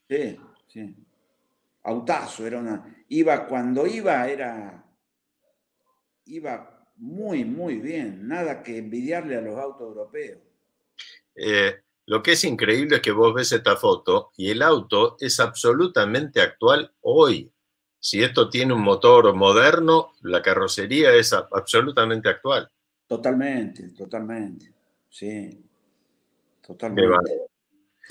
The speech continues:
Speaker 2: ¿Y este otro auto, nene?
Speaker 1: Uy, ese auto, un Eagle. Un Eagle de Dan Garney es ese auto. Ese auto, esa foto es de Canadá,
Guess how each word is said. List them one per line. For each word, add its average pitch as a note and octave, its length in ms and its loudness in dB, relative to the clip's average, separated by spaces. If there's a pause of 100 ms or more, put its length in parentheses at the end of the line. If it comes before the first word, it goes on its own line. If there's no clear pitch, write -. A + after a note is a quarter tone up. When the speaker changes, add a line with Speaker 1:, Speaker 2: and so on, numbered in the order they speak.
(200)
Speaker 2:
¿Y B2+ 140 2
este D#3 220 6
otro D#3 260 8
auto, D3+ 300 6
nene? C3+ 360 -2 (360)
Speaker 1:
Uy, D3+ 460 0
ese A#2+ 260 -6
auto, G2 220 -4
un B2 160 -6
Eagle. G#2 420 -4 (640)
Un D3+ 200 -4
Eagle D#3 280 -4
de B2+ 100 0
Dan C#3+ 260 -4
Garney G#2 480 -8
es G2+ 220 -12
ese G#2+ 140 -14
auto. F#2+ 260 -18 (1200)
Ese E3+ 340 -6
auto, F3+ 560 -4
esa F3+ 300 -12
foto F#3+ 440 -12
es E3+ 160 -10
de D3 400 -8
Canadá, C#3+ 800 -10